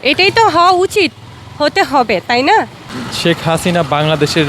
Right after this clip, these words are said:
Speaker 2: যে অবস্থা করে রেখে গেছে, তারপরেও বাংলাদেশের মানুষ তাকে ভালোবেসে তার জন্মদিন পালন করবে।
Speaker 1: অবশ্যই আমার নেত্রীকে ভালোবেসে জন্মদিন পালন করবে এই কারণেই, কারণ আমার নেত্রী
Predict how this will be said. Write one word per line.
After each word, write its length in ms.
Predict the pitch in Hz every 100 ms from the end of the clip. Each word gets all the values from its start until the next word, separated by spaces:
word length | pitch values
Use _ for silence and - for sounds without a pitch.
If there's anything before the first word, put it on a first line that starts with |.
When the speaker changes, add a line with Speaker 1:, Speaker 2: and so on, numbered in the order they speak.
| 135
Speaker 2:
যে 140 | 151
অবস্থা 520 | 131 135 156 - 170
করে 280 | - 156 151
রেখে 260 | 139 131 156
গেছে, 400 | 139 - 131 110 - - -
তারপরেও 500 | 147 147 165 160 143
বাংলাদেশের 520 | 139 143 143 139 156
মানুষ 300 | 139 143 151
তাকে 260 | 147 143 151
ভালোবেসে 720 | 123 139 156 147 143 147 143 - - -
তার 180 | 139 131
জন্মদিন 440 | 147 156 156 139 131
পালন 260 | 131 139
করবে। 360 | 135 135 127 143 - - - - - - - - - - - - - -
Speaker 1:
অবশ্যই 680 | 269 277 359 415 - 440 440
আমার 220 | 392 403
নেত্রীকে 640 | 381 381 359 370 370 370
ভালোবেসে 720 | 320 302 302 339 330 359 370 269
জন্মদিন 500 | 294 302 330 359 349
পালন 300 | 277 294 311
করবে 340 | 330 302 294
এই 200 | 269 294
কারণেই, 520 | 311 339 349 320 294 392 - -
কারণ 280 | 285 302 320
আমার 400 | - 294 339 381
নেত্রী 500 | 320 302 - 320